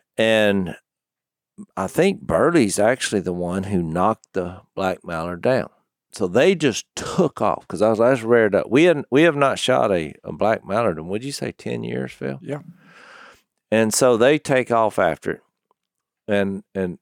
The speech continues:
Speaker 1: they do not get it.
Speaker 2: They've got quite a few
Speaker 1: Yeah.
Speaker 2: of 'em up around Virginia, down
Speaker 1: Right.
Speaker 2: through there.
Speaker 1: But for here, and they're legal to shoot. You can only shoot one. And so, uh, they didn't get him.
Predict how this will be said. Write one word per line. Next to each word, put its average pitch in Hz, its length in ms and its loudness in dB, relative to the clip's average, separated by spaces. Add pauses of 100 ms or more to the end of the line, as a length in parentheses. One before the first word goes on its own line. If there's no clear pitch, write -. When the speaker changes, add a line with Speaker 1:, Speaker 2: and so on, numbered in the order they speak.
(120)
Speaker 1:
they 85 160 -4
do 90 160 -2
not 92 260 0
get 76 180 -4
it. - 100 -8 (580)
Speaker 2:
They've 143 160 0
got 151 220 0
quite 156 240 2
a 123 60 0
few - 180 -2
Speaker 1:
Yeah. 156 80 2
Speaker 2:
of 135 60 2
'em 127 100 0
up 127 160 0
around 123 400 0
Virginia, 131 600 0
down 120 280 0
Speaker 1:
Right. 117 160 0
Speaker 2:
through 117 80 -6
there. 117 240 -4 (100)
Speaker 1:
But 110 180 -2
for 107 180 -2
here, 127 460 2 (800)
and 127 100 -2
they're 147 140 6
legal 196 260 4
to 185 100 4
shoot. 117 360 2 (140)
You 113 80 -4
can 123 80 0
only 147 180 2
shoot 151 260 -2
one. 95 360 -2 (720)
And 110 180 2
so, 120 380 6
uh, 101 260 4 (120)
they 110 100 4
didn't 131 220 4
get 92 180 4
him. 82 160 -6